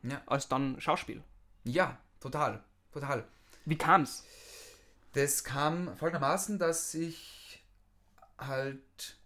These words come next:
Speaker 1: als Kind verschiedenste Zukunftsvisionen hatte. Von jeder will mal Astronaut sein, dann wollte ich mal, äh, Ch-, äh, Chemiker sein, warum auch immer. Dann wollte ich, ähm, ein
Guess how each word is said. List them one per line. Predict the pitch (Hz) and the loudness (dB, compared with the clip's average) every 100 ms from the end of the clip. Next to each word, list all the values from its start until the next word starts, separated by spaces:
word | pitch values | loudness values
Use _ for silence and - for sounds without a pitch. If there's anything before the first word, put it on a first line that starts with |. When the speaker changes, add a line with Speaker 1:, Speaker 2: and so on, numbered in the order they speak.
| _ _ _ _ - - _ _ - - _ | _ _ _ _ -20 -20 _ _ -20 -20 _
Speaker 1:
als | - 151 | -8 -6
Kind | - 202 185 - - | -2 -2 -2 -8 -18
verschiedenste | - 151 175 196 180 - 160 156 147 139 135 _ _ | -6 -4 -2 0 -2 -2 2 2 2 -2 -10 _ _
Zukunftsvisionen | - 190 185 160 147 143 117 | -6 -2 -2 -2 -6 -4 -4
hatte. | 127 165 185 185 185 - - - | -4 -2 -2 -2 -4 -16 -20 -8
Von | 131 127 127 127 117 | -2 -2 -2 -2 -4
jeder | 117 120 | 2 2
will | 113 | 2
mal | 110 | -2
Astronaut | 98 - 131 160 165 | -4 -2 -2 -2 -2
sein, | 165 165 165 | -6 -4 -4
dann | 131 | -4
wollte | 110 101 | -6 -8
ich | - | -8
mal, | 110 101 98 98 | -6 -4 -4 -2
äh, | 98 101 | -2 -4
Ch-, | 98 - | -8 -10
äh, | 98 95 - - | -6 -6 -8 -14
Chemiker | - 147 165 - 165 | -10 -6 -6 -4 -4
sein, | 160 139 175 165 | -2 -4 -6 -6
warum | 120 110 | -6 -6
auch | - | -8
immer. | 127 156 170 - - - | -6 -6 -8 -12 -20 -8
Dann | 120 120 113 | -4 -2 0
wollte | 113 107 - | -2 -2 -4
ich, | 110 110 - - | -6 -6 -12 -8
ähm, | 98 98 87 104 - | -4 -2 -2 -4 -4
ein | 104 101 - 98 | -2 -2 -6 -12